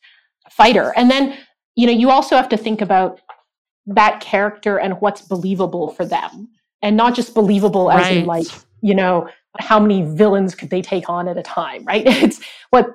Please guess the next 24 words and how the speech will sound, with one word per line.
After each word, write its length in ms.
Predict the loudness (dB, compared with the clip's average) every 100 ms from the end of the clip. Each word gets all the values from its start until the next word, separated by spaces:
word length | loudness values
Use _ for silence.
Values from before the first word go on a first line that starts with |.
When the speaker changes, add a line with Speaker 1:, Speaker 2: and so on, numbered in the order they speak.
| -2
Speaker 1:
what 220 | 2 4
makes 320 | 2 0 -2
a 40 |
fight 280 | 0 2 2
scene 160 | 4 6
Speaker 2:
<laughs> 140 | 4 4
Speaker 1:
believable 560 | 2 4 2 2 0 -2
is 140 | 0 2
that 200 | 2 2 -8 _ _ _ _ _ _
the 140 | -2 -2
situation 880 | 0 -4 -2 0 0 0 -2 -2 -2 -6 _ _ _ _ _ _
and 220 | 2 4
the 60 | 4
way 300 | 4 2 0
that 100 | 0
your 120 | 0
character 340 | 0 -2 0 -2
is 120 | -2
responding 640 | -4 -6 -8 -6 -6 -6 -6
to 100 | -4
it 220 | -4 -4
is 340 | -2 -2 -4 _
consistent 760 | -4 -2 0 0 2 0 -2 -2
with 320 | -2 -2 -6